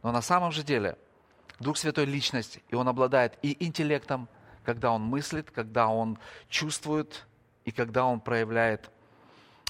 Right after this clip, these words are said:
а, те или иные действия. Ещё один потрясающий текст, и мы перейдём, а, к другой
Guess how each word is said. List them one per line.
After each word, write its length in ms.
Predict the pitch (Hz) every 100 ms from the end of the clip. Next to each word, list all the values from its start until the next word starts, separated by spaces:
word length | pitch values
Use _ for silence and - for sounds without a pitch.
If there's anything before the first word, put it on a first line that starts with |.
| -
а, 520 | - 110 107 104 85 - _ - _ _ _ _ _ - - _ - -
те 200 | - 123
или 120 | 107
иные 180 | 113 113
действия. 400 | 107 98 - 87 - -
Ещё 240 | 113 - 151
один 220 | 135 123
потрясающий 720 | - 113 107 135 123 107 113
текст, 440 | 107 147 - - -
и 80 |
мы 140 | 113 113
перейдём, 500 | 113 113 120 117 107 - - - -
а, 200 | - 104
к 200 | 104 110
другой 480 | 113 113 123 123